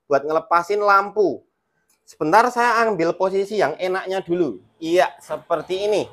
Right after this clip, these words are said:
Lalu saya songgo dulu, guys ya. Disonggo, ditahan. Nah, seperti ini. Apakah ini bisa berhasil? Saya juga tidak tahu, guys ya, karena ini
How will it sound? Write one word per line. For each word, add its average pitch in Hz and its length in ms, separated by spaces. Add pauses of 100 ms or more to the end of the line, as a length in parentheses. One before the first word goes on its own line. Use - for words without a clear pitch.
(960)
Lalu 208 560
saya 175 300
songgo 156 480
dulu, 151 240
guys 139 140
ya. 156 200 (140)
Disonggo, 127 720
ditahan. 123 580 (240)
Nah, 147 380
seperti 143 580
ini. 151 220 (1500)
Apakah 143 560
ini 160 180
bisa 151 300
berhasil? 147 800 (1120)
Saya 208 160
juga 190 240
tidak 170 320
tahu, 185 240
guys 117 120
ya, 113 120
karena 135 320
ini 190 400